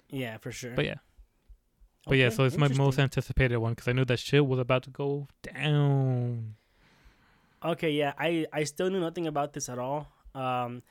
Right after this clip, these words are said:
Speaker 1: the only thing that I did know was a spoiler of, uh, so, I mean, if you haven't watched it already, forget it. But I remember I was looking up, uh, if anybody can beat Jotaru Stan, if it was possible.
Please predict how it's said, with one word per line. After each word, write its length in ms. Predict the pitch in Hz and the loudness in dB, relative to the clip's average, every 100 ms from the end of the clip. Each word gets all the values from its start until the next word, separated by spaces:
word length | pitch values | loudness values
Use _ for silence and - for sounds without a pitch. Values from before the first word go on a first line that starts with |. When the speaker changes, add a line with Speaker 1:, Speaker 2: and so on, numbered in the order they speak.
| - - _ - | -20 -20 _ -4
Speaker 1:
the 60 | 143 | -2
only 140 | 185 | 0
thing 200 | 175 202 | -2 -2
that 100 | 180 | 0
I 100 | 156 | 0
did 280 | 143 147 170 | 0 -2 0
know 460 | 180 180 175 165 - | 0 0 0 -2 -4
was 420 | 151 143 139 135 151 | -2 0 0 -2 -4
a 80 | 139 | -6
spoiler 960 | - - 165 208 196 156 143 151 180 - _ - | -8 -8 -2 2 2 2 0 -2 -6 -16 _ -8
of, 340 | 151 147 139 | -4 -2 0
uh, 380 | 139 135 127 123 123 _ _ _ _ _ | 0 0 0 -4 -8 _ _ _ _ _
so, 180 | - 139 | -6 -2
I 60 | 139 | 0
mean, 140 | 156 | -2
if 60 | 147 | -2
you 60 | 180 | 0
haven't 140 | 151 | 0
watched 180 | 147 160 | -2 -4
it 40 | 170 | -2
already, 380 | 170 170 175 165 _ - | 0 0 -4 -8 _ -10
forget 300 | 143 135 151 | -6 -2 0
it. 160 | 165 143 | 0 0
But 220 | 147 139 | -2 0
I 40 | |
remember 560 | 147 165 170 170 160 151 _ _ - | -2 -2 0 0 0 -2 _ _ -2
I 100 | 165 | 0
was 180 | 170 151 | 0 0
looking 380 | 165 160 160 | -2 -2 -2
up, 260 | 170 156 143 | -2 -2 -2
uh, 180 | 143 131 | -4 -4
if 120 | 147 - - | -8 -12 -8
anybody 460 | 170 202 170 151 | -4 -4 -2 -4
can 200 | 139 139 | -4 -6
beat 220 | 135 147 139 | -4 -4 -4
Jotaru 540 | 135 127 139 131 127 | -8 -6 -8 -8 -8
Stan, 440 | - - 143 135 123 | -12 -8 -6 -6 -8
if 60 | |
it 40 | 123 | -8
was 160 | 123 | -10
possible. 600 | - 143 151 139 123 117 | -10 -6 -6 -6 -12 -14